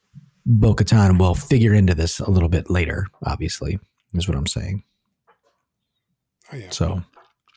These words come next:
Speaker 1: they just didn't talk.
Speaker 2: This is the way.
Speaker 1: This is the way. Uh, well, I did like the way at the beginning where she, she goes, "Oh, this is the way." Like, as <laughs> in, it was all sarcastic. But at the end, after he kinda proved himself as a brother, or, you know, he took all those shots with his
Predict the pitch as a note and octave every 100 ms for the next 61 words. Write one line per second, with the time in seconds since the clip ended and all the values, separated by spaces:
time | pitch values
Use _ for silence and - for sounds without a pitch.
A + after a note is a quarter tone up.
0 | _ _ _ _ _ - - - - G2
1 | A#2+ D3 C3+ C#3 D#3 G#2 - - _ _
2 | _ _ _ _ _ _ _ _ _ _
3 | A#2 G#2 B2+ A#2+ B2+ D#3+ C3+ _ _ _
4 | _ _ - - - - - - F#2+ G2
5 | F#2 G2 F#2 - D3 E3+ E3+ D#3+ B3 G#3
6 | - D3+ C3+ C3 B2+ A#2+ A#2 A2 B2 A#2
7 | A2 G#2 G#2 - G#2 G2+ - G#2 - G#2+
8 | F2+ A2+ A#2+ G#2+ G2 F#2+ C#3 C3+ G#2 A#2
9 | A#2+ - A2 G#2+ A2+ G2+ E3+ C3 B2+ B2
10 | A#2+ A2+ - - - - - C3 B2 -
11 | A#2+ D3 A#2+ B2+ B2 B2+ - C#3 B2+ A#2
12 | - A2+ G#2+ - A2 - B2+ A#2+ A#2 A2
13 | A#2 A2+ G#2 F#2+ G2+ G#2 A2+ A#2 F#2 F2+
14 | - A2 F#2+ F#2 F#2 A2+ A2+ F#2+ F#2 -
15 | G2 G2+ - G2+ F#2 F#2